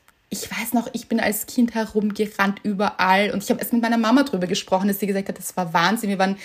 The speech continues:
so eine ganze Gang unten im Garten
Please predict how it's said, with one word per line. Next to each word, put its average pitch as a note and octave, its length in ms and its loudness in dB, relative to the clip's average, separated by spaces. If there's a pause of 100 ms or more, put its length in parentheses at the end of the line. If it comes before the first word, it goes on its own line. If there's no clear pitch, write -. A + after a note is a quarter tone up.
(160)
so - 140 0
eine G3 100 0
ganze G3 380 4
Gang G#3+ 680 6
unten F#3 260 0
im F3+ 220 0
Garten F#3 640 2